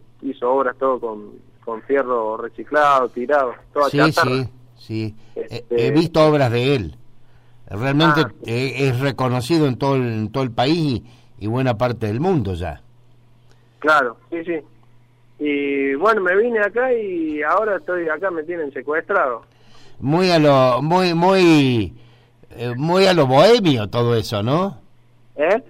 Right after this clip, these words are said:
Speaker 2: Muy bohemio todo eso.
Speaker 1: Eh, sí, la verdad que me decidí para venir y me gustó, así que estoy acá.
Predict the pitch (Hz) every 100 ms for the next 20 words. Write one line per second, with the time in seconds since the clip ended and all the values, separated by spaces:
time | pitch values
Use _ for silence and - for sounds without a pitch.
0 | - 107 165 170 143 147 208 190 151 123
1 | 123 120 123 135 - 90 71 - _ _
2 | _ _ - - 160 156 160 160 220 220
3 | 180 165 170 214 196 180 165 147 139 139
4 | 147 143 - 170 202 165 143 143 180 226
5 | 175 143 135 135 139 - 202 180 - 156
6 | 151 131 120 151 147 151 151